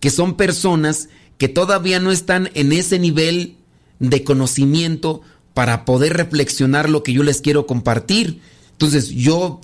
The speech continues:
igual puedo decir lo que me pidieron que dijera, pero no va a conectar con, con los demás o con, o con la mayoría, porque no tienen ese nivel de conocimiento. Entonces, hay que hablar desde lo que vendría a ser una base y,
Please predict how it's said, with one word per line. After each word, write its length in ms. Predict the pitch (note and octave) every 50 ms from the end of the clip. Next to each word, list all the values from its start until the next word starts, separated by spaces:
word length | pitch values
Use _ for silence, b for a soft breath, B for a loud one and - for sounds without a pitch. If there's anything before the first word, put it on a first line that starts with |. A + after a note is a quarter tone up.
| _
igual 400 | - C3+ A#2+ A#2 D3 D#3+ D#3+ B2
puedo 320 | - E3+ E3+ F3+ F3 F3+ D#3
decir 720 | C3+ C#3 A#2+ - - G3 A3+ B3+ C4+ A#3 A3 - - - -
lo 220 | C#3+ C3+ - C3+
que 80 | C#3 B2+
me 140 | B2 B2
pidieron 420 | A#2+ - C3 B2 D3+ E3+ F3+ F3+ D#3+
que 140 | - D#3+ D#3
dijera, 580 | D#3 D3 - D#3+ D#3 D3 D3+ E3+ F#3 B B B B B B B B B _
pero 260 | C#3+ C#3 C#3+ C#3 C#3+
no 480 | C#3 C#3 C#3+ D3+ D#3+ E3+ F3+ G3 F#3+ E3+
va 340 | F#3 F3+ F#3 G3+ G#3+ - - _ _ _ _ _ b b b b b -
a 460 | - B2 B2 B2 B2 B2 B2 B2 A#2+ -
conectar 560 | C#3+ C3+ C3+ B2+ C3+ - D#3 D#3 D#3+ D#3+ D#3+
con, 180 | - D#3+ D3 C3+
con 240 | C#3 C#3+ C3+ C3+ C3
los 160 | B2+ B2+ A#2
demás 500 | C3 C3+ C#3 D#3+ G3 B3+ D4 G#3 - -
o 120 | - -
con, 180 | - C#3 C3+ C3
o 140 | B2 B2+ -
con 140 | C#3+ C3+
la 80 | C3 B2+
mayoría, 800 | B2 C3 C3 C3 C3+ C3+ C#3 C#3+ E3+ G3 A3 A3+ F#3 D3 b b b b b b b _
porque 300 | B2+ C3 A#2+ - B2+ B2
no 240 | C3 E3 F3+ E3+
tienen 420 | E3+ F3 F3 F3 F3+ F#3+ F#3+ F#3 B B B B B B
ese 300 | - C#3+ D3 C#3 F3 E3+
nivel 320 | E3 D3+ C3+ D3+ D#3 D#3
de 100 | E3 D#3+
conocimiento. 800 | - C#3+ C#3 C3+ C3 - C#3+ D3 D#3 E3+ G3 A#3+ C4 B3 - C3+
Entonces, 400 | - - C3+ A#2 B2 A2+ - B2
hay 180 | B2+ C#3+ C3+
que 160 | D3 C#3+ D#3
hablar 540 | D#3 D3+ D3+ D#3 E3+ F3 F3 F3+ F#3 F3+ D#3+
desde 240 | D3+ B2 G2+ F#2 G#2+
lo 100 | A2 -
que 80 | - G#2+
vendría 200 | G#2 G#2 A#2 B2
a 20 |
ser 160 | A#2+ C3 C3
una 160 | C#3 C#3+ D3
base 340 | C#3 C3+ B2+ C3+ - - F3+
y, 200 | E3+ D3 G2+ -